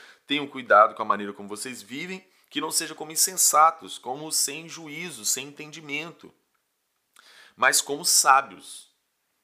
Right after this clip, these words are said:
aproveitando ao máximo cada oportunidade, porque os dias são maus." E o verso dezessete é uma junção com o verso dez que nós estamos usando.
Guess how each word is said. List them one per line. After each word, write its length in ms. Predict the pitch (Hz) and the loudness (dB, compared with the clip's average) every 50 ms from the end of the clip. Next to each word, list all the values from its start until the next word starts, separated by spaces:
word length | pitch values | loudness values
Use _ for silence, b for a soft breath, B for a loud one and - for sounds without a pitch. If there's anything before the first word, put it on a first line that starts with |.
| _ _ _ | _ _ _
aproveitando 960 | - 151 160 - 175 160 156 156 143 143 - 131 127 123 113 104 98 - - _ _ _ _ _ | 4 6 6 4 2 2 2 2 2 0 -2 -4 -4 -4 -4 -8 -10 -14 -16 _ _ _ _ _
ao 180 | 123 127 139 | 8 8 8
máximo 580 | 131 117 113 120 139 165 185 - - - 143 135 | 6 6 6 8 8 8 6 4 2 0 -2 0
cada 220 | - 135 127 120 | 4 4 4 4
oportunidade, 680 | 113 110 - 117 - - 120 117 107 104 117 131 156 - | 2 -4 -12 -12 -12 -14 -14 -6 2 6 6 6 6 4
porque 200 | - 143 - 156 | 0 -12 -10 -8
os 140 | 151 139 131 | -8 -6 -6
dias 160 | 143 147 143 | -4 -4 -4
são 140 | 165 165 160 | -4 0 4
maus." 340 | 135 117 107 107 107 110 | 6 6 6 4 2 -2
E 60 | 131 151 | -6 -4
o 40 | |
verso 260 | 143 143 139 147 - - | -2 -2 -2 -2 -4 -6
dezessete 680 | - - 139 135 - - 127 127 135 139 - - b b b b b b b b b b b _ | -4 -4 -2 -2 -2 -2 0 0 0 0 -2 -6 b b b b b b b b b b b _
é 160 | - 123 131 | 2 2 2
uma 260 | 131 139 143 147 143 | 2 2 0 0 0
junção 540 | 139 139 156 147 - - - 139 135 139 143 | 0 -4 -4 0 0 2 2 2 2 0 -2
com 180 | 143 - 139 | -4 -8 -4
o 20 | 131 | -2
verso 300 | 127 127 131 127 - 139 | 0 0 2 0 0 2
dez 300 | 131 117 113 117 117 - | 4 4 4 4 2 -2
que 60 | - | -8
nós 120 | 120 117 | -10 -10
estamos 240 | - - 120 120 120 | -10 -10 -12 -14 -16
usando. 380 | 131 123 107 110 110 107 98 | -16 -10 -6 -4 -4 -4 -6